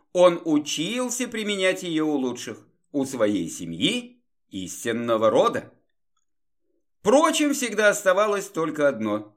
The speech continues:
смириться. Неважно, носит это быдло шапку золотаря или корону повелителя,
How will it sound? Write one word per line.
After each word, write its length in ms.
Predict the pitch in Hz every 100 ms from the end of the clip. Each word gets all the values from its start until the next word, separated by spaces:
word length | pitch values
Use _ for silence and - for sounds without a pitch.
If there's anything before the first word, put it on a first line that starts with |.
| _
смириться. 760 | - 233 294 285 - - - _ _ _ _ _ _ _ -
Неважно, 840 | 131 220 180 160 131 - - _ _ _ -
носит 600 | 120 170 247 226 226 208
это 240 | 190 185
быдло 420 | 139 170 170 147
шапку 520 | 139 143 156 - 127 107
золотаря 840 | 127 139 120 117 107 123 131 - -
или 280 | 151 139
корону 460 | 127 123 120 113 98
повелителя, 800 | 101 87 101 214 196 185 165 -